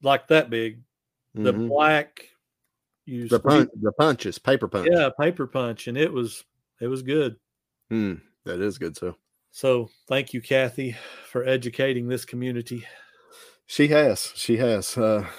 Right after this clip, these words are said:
Speaker 1: Yeah.
Speaker 2: thank you for sending me the toys, too.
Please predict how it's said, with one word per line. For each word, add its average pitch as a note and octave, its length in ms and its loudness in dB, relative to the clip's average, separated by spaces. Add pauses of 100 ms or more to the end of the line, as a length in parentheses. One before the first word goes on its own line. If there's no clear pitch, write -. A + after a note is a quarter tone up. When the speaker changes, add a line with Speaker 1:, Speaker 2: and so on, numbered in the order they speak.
(120)
Speaker 1:
Yeah. B2+ 140 6
Speaker 2:
thank A2 240 0
you G#2+ 180 0 (260)
for F#2+ 260 -2 (320)
sending G2+ 360 0
me G2 100 4
the F#2 140 2
toys, G2 600 4
too. A2+ 340 6